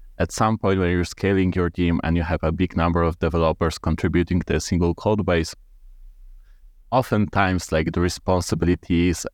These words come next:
and the boundaries between those teams, uh, can, uh, are not that obvious for everyone, and you have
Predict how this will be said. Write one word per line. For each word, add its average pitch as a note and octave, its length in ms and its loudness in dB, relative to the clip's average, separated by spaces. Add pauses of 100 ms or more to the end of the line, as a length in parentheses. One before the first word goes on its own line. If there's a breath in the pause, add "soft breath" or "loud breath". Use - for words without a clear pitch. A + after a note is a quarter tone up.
and D#2 540 0
the D2+ 260 0 (160)
boundaries D#2+ 420 0
between - 400 -4
those D#2 280 0
teams, E2 440 0 (460)
uh, D#2+ 580 0 (240)
can, E2 560 0
uh, E2 480 0 (320)
are G2 80 0
not G2+ 200 2
that F#2 200 -2
obvious G2 460 0
for - 260 -4
everyone, A2+ 460 0 (420)
and F2+ 300 0
you G2 80 2
have F#2 400 -2